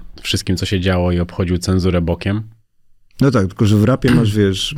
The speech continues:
Speaker 2: możesz mieć tyle linijek i one mogą
Speaker 1: Mhm,
Speaker 2: być
Speaker 1: tak,
Speaker 2: takie
Speaker 1: tak,
Speaker 2: długie.
Speaker 1: tak. No i dlatego, dlatego na tym się to po prostu wybiło,
Speaker 2: Mhm.
Speaker 1: że nagle to była muzyka młodych ludzi.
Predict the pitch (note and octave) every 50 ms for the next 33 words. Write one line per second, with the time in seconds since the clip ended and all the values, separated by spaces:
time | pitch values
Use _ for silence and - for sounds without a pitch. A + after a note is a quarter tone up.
0 | - - - - - - - - - - - - - - - A2 A2 - A#2 A2
1 | G#2+ A2 - - - - B2 B2 B2 A#2 A2+ A#2 A2+ A2+ A2+ A#2+ B2+ C3 C3 B2+
2 | - - A2 A2 A2+ A2+ A#2 A#2 A2+ A#2 B2 B2+ B2+ - E3 D#3 - A#2 D#3+ B2+
3 | A#2+ A2 C#3 B2+ F#2+ F2+ A#2 A#2 A#2 A2 A2 A2 G#2+ A#2 G#2+ G2+ A2 G#2+ A2 A2
4 | A2 G2+ A2 A2+ G#2+ G#2 - G#2+ G2 G2+ G2 F#2+ - - G2+ - G2 - - G2
5 | F2+ - F#2+ - G2 F#2 - - - G2 G2 G2+ B2 B2+ C3 C3 A2+ F#2 E2 D2+
6 | D#2+ F#2 - - - - - G2+ F#2+ F#2 F#2 F#2 F#2 F2 F2+ F2+ F#2 - - F2+
7 | E2+ F#2 F2+ F2+ F2+ F#2 F2+ F2 F2+ F2 - - F2+ F2+ F#2 F2+ F2+ F2+ F2 F2
8 | F2+ - - G#2 F2+ D#2+ D#2+ D#2 -